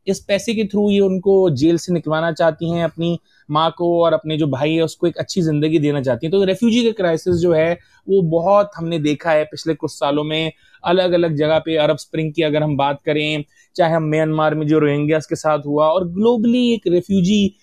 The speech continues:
अ, जो क्राइसिस है वो बहुत रेलेवेंट क्राइसिस है और उसी का ही एक्सटेंशन है। साथ ही इसमें एक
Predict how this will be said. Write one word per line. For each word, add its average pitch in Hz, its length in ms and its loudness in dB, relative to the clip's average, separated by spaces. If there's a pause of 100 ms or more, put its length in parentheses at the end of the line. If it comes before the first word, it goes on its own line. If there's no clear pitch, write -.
(220)
अ, 165 180 2
जो 165 160 0
क्राइसिस 170 500 -2
है 185 80 2
वो 185 140 2
बहुत 175 360 -2
रेलेवेंट 156 400 0
क्राइसिस 143 360 -2
है 175 80 0
और 190 100 2
उसी 175 320 -6
का 196 100 -2
ही 196 120 2
एक्सटेंशन 151 520 -6
है। 120 120 -6 (360)
साथ 233 260 -2
ही 285 160 0
इसमें 262 260 -2
एक 277 100 -2